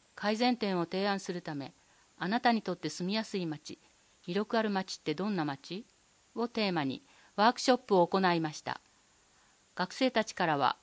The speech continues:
美味しいカフェなどおしゃれな店がたくさんある街、イベントがたくさんあり活気のある街など、若者の視点から様々な意見が飛び交いました。学生たちが考える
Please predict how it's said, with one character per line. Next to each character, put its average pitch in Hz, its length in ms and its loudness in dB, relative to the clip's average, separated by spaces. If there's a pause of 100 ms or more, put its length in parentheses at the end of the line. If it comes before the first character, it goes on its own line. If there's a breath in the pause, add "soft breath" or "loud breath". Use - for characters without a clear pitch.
(100)
美 175 60 2
味 214 120 4
し 247 160 -2
い 226 60 0
カ 214 120 2
フ 214 80 -2
ェ 208 40 -2
な 175 120 0
ど 156 160 -4
お 175 100 0
し - 80 -4
ゃ 254 60 6
れ 262 120 4
な 208 100 0
店 170 220 -4
が 151 100 -2
た 160 140 -8
く - 80 -14
さ 196 180 -2
ん 180 60 0
あ 165 40 -2
る 156 100 -6
街、 - 360 -12 (640 soft breath)
イ 185 80 -4
ベ 220 140 8
ン 226 40 2
ト 202 100 0
が 175 120 2
た 180 100 -4
く - 80 -12
さ 202 220 2
ん - 20 2
あ 175 60 2
り 156 100 -2
活 - 300 -4
気 233 100 -2
の 233 100 4
あ 214 60 2
る 196 80 0
街 - 340 -6 (200)
な 170 160 -2
ど、 143 160 -2 (420 loud breath)
若 214 240 6
者 262 220 6
の 247 100 2
視 - 120 -6
点 226 200 2
か 170 120 2
ら 160 200 4
様 240 280 2
々 240 220 4
な 185 200 -2
意 175 80 -10
見 175 240 0
が 185 100 8
飛 185 160 -4
び 175 80 -6
交 175 220 0
い - 20 -2
ま 156 120 -4
し - 100 -4
た。 - 160 -6 (1200 soft breath)
学 190 220 -2
生 277 200 2
た 240 120 2
ち 220 120 -4
が 185 140 2
考 185 420 -2
え 160 60 0
る 143 160 -4